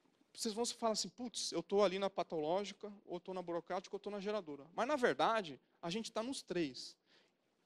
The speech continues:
Seja na e-, na tua equipe,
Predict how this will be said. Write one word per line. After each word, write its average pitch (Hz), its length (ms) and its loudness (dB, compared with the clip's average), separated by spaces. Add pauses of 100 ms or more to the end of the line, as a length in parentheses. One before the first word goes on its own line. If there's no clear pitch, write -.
(560)
Seja 208 480 4 (140)
na 185 180 2
e-, 185 80 2 (160)
na 175 120 -2
tua 285 180 -2
equipe, - 340 -8